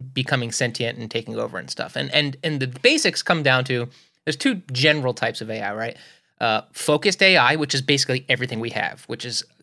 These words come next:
something that can do one task better than we could ever do because it's all of its processing there. And then the thing that is developing, which is generalized A I, when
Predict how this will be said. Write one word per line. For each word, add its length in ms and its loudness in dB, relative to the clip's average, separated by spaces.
something 300 -2
that 300 -2
can 180 0
do 180 0
one 340 4
task 460 2
better 220 6
than 300 -4
we 180 -2
could 160 -4
ever 220 -4
do 220 -10
because 260 -14
it's 180 -14
all 140 -2
of 100 -6
its 80 -20
processing 520 -8
there. 80 -6
And 100 0
then 80 0
the 80 0
thing 200 0
that 100 2
is 80 -2
developing, 420 4
which 140 -4
is 100 0
generalized 640 2
A 120 2
I, 300 -2
when 380 4